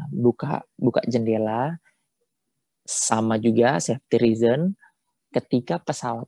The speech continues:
itu take off dan engine, engine fail atau, atau apapun itu, kita mengetahui keadaan luar. Kita, eh, mm, ibaratnya monitor bersama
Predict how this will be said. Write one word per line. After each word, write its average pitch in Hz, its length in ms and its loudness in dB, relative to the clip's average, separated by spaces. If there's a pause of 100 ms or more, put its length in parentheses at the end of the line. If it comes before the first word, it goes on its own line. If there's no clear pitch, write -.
itu 120 480 -6
take 110 320 -2
off - 240 -2
dan 113 240 0
engine, 127 640 -2
engine 127 400 0
fail 135 480 0 (400)
atau, 110 560 -6 (240)
atau - 240 -8
apapun - 480 -4
itu, - 160 -2
kita - 320 -4
mengetahui 135 720 -6
keadaan 123 640 -2
luar. 135 400 -2 (400)
Kita, 151 560 -2
eh, 123 540 0 (760)
mm, 120 560 -10
ibaratnya 117 480 -2
monitor 147 560 0
bersama 117 880 -6